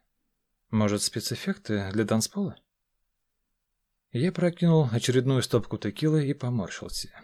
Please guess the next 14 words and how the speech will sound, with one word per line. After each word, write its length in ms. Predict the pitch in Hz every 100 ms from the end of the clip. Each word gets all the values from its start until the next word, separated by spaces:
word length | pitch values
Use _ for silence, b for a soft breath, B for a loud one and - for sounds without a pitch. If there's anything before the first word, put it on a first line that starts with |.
| _
разжевывая 540 | - 104 101 107 101 101
кислую 400 | - 147 127 113
дольку 420 | 107 110 113 95 -
цитруса. 640 | 101 - - - - - _ _ _ -
Боковое 380 | 123 135 151 147
зрение 360 | 135 143 139
уловило 380 | 135 135 139 143
тонкий 300 | 143 180 170
силуэт, 340 | 165 147 147 151
примостившийся 720 | 120 113 - 127 131 - 117
рядом 460 | 107 107 113 110
за 160 | 101 98
барную 400 | 95 95 101 92
стойку. 480 | - 85 82 110